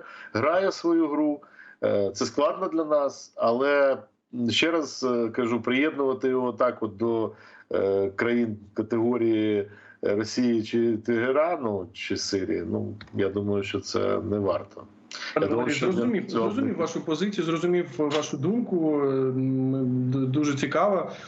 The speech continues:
Speaker 2: Е, дякую вам за цю розмову, дякую за вашу аналітику. Валерій Чалий, голова правління Українського кризового медіа-центру, дипломат, посол України у С Ш А у дві тисячі п'ятнадцятому, дві тисячі дев'ятнадцятому роках, був з нами на зв'язку. У нас далі будуть новини.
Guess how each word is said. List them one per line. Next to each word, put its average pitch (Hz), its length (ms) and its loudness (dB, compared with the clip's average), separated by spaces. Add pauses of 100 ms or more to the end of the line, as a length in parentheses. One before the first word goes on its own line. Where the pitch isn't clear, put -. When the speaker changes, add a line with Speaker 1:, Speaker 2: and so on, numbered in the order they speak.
(180)
Speaker 2:
Е, 147 580 4 (180)
дякую 180 280 2
вам 180 140 0
за 175 80 -2
цю 180 160 0
розмову, 165 720 0
дякую 156 240 0
за 156 100 0
вашу 156 200 0
аналітику. 160 880 2
Валерій 160 340 0
Чалий, 170 460 2
голова 151 300 0
правління 160 480 0
Українського 147 600 0
кризового 147 480 0
медіа-центру, 143 920 0 (260)
дипломат, 151 640 0
посол 147 280 -2
України 143 380 0
у 131 40 -2
С 143 140 -2
Ш 147 200 2
А - 20 4
у 135 80 -2
дві 131 80 0
тисячі 131 340 -4
п'ятнадцятому, 139 680 0
дві 131 120 0
тисячі 131 340 -2
дев'ятнадцятому 139 760 0
роках, 139 420 0 (420)
був 139 180 2
з 139 60 2
нами 156 220 2
на 156 120 2
зв'язку. 156 440 -2
У 202 320 0
нас 165 300 2
далі 170 200 2
будуть 175 280 -2
новини. 156 540 0